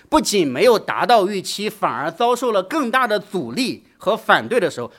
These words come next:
他觉得整个世界都崩塌了，你知道吗？让我们再次回到罗藤树下，我们需要一起来看一看这位崩溃的先知，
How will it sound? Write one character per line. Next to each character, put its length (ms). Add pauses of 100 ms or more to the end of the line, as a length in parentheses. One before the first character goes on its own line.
他 100
觉 100
得 120
整 200
个 80
世 160
界 140
都 140
崩 240
塌 280
了， 80
你 100
知 60
道 140
吗？ 120 (3250)
让 160
我 60
们 160
再 180
次 340 (800)
回 240
到 180
罗 220
藤 220
树 180
下， 180 (1700)
我 80
们 100
需 140
要 120
一 120
起 160
来 120
看 240
一 80
看 220
这 160
位 120
崩 340
溃 180
的 100
先 300
知， 240